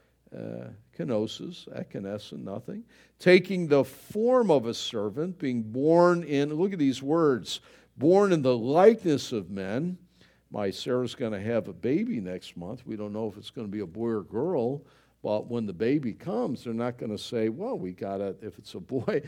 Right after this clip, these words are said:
<laughs> he's in the likeness of men." Like, like, what is wrong with you? Why would you say something? <laughs> It's a little boy. Maybe it'll be a little girl. They don't know yet. They're doing it the old-fashioned way.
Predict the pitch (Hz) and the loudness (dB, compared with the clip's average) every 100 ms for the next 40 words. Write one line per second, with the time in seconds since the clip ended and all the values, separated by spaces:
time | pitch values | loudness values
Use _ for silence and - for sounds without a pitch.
0 | - - - 233 214 147 120 104 104 147 | -10 -20 -4 -2 0 0 -2 -4 -2 2
1 | 247 - 131 139 - 170 220 269 247 - | 2 0 -2 -4 -4 -6 -6 -4 -4 -6
2 | - 117 110 - 104 98 - - 151 - | -10 -8 -8 -8 -12 -12 -14 -10 -10 -10
3 | - 131 185 202 101 87 85 120 135 - | -12 -10 -6 -6 -6 -8 -10 -8 -10 -12
4 | - - 190 226 - - - - - 110 | -16 -14 -8 -6 -6 -10 -10 -14 -12 -14
5 | - - _ _ - - - 104 120 107 | -18 -20 _ _ -16 -12 -10 -8 -8 -8
6 | 190 151 170 - - _ _ 92 95 110 | -6 -4 -6 -10 -18 _ _ -12 -8 -6
7 | 107 110 131 135 156 160 156 170 - 123 | -4 0 2 4 2 2 2 0 0 0
8 | 135 156 147 147 107 87 113 104 113 117 | 0 2 2 2 2 -4 -8 -6 -4 -4
9 | - 107 113 110 117 107 - - - - | -4 -4 -4 -4 -8 -8 -12 -18 -20 -20